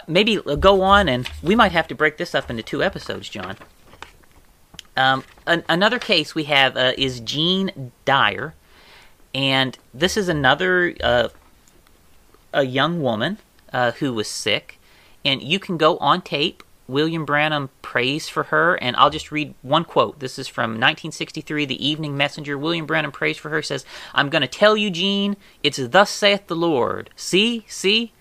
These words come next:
Now you wanna be, you wanna be real sure of that. See, that is the Lord. It's not an impression, you see. That's what I've said. You are going to live."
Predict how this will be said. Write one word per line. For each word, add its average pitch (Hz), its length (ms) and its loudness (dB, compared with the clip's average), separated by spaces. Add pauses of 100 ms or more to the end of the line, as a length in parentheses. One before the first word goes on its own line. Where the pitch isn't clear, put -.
(320)
Now 113 140 -4
you 147 180 0
wanna 208 260 4
be, 202 200 -2 (480)
you 170 180 0
wanna 196 200 4
be 175 120 0
real 190 280 4
sure 208 320 2
of 131 100 0
that. 107 300 -2 (100)
See, 127 480 -2
that 160 420 2
is 170 240 -2
the 160 120 -4
Lord. 117 340 0
It's - 180 -8
not 147 240 4
an 190 140 -4
impression, 190 560 0
you 107 100 -8
see. 110 400 -6 (560)
That's 147 240 0
what 170 140 0
I've 175 140 4
said. 107 520 0
You 143 440 -4
are 156 260 6
going 143 480 -4
to 139 380 -4 (240)
live." 107 600 -2